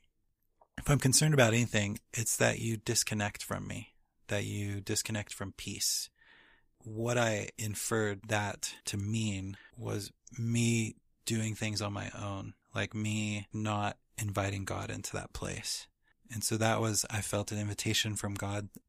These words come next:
of, like, rather than having a conclusion of whenever you see a guy that you think is really hot, rather than feeling ashamed of that and, like, trying to push it away or thinking about it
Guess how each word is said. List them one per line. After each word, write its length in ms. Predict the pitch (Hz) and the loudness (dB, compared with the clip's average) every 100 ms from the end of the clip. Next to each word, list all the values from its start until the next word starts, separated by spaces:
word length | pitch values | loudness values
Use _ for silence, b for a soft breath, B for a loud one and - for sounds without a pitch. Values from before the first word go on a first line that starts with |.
| _ | _
of, 160 | - 110 | -10 -2
like, 280 | 110 104 - - | 0 -2 -6 -2
rather 460 | 113 120 147 180 | 2 4 6 4
than 220 | 160 151 | 4 4
having 440 | 120 127 131 120 110 | 4 4 4 4 2
a 60 | |
conclusion 880 | 104 - 98 - 104 98 104 110 113 - - | 0 -4 -4 0 0 2 2 2 -2 -8 -4
of 300 | 101 98 104 | -2 0 0
whenever 320 | 107 110 107 | 2 2 2
you 160 | 107 107 | 2 2
see 260 | - 110 | 2 2
a 40 | 98 | 0
guy 280 | 98 95 | 0 0
that 160 | 98 98 | -2 -4
you 60 | 98 | -6
think 180 | 101 | -4
is 80 | 95 | -4
really 200 | 98 92 | -4 -4
hot, 360 | 92 95 101 - _ _ _ _ - | -4 -4 -4 -6 _ _ _ _ -4
rather 460 | 110 117 127 135 | 4 4 6 4
than 480 | 123 123 117 107 107 _ _ | 4 4 4 0 -4 _ _
feeling 340 | - 131 123 117 | 0 6 6 8
ashamed 400 | - 117 120 123 | 6 6 4 4
of 140 | 110 | 2
that 400 | 117 113 110 110 _ _ - | 2 4 2 0 _ _ -8
and, 120 | 101 | -6
like, 140 | 98 - | -6 -2
trying 260 | 110 113 | 0 0
to 60 | 107 | 0
push 260 | - - | 0 0
it 60 | 107 | 2
away 560 | 104 101 101 98 101 - b b b b b | 2 4 4 2 0 -8 b b b b b
or 640 | - 101 98 98 95 98 - _ | -8 -2 0 0 0 -2 -8 _
thinking 400 | - 123 - 131 | 4 6 6 4
about 340 | 131 127 131 135 | 4 6 6 6
it 240 | 139 - | 4 2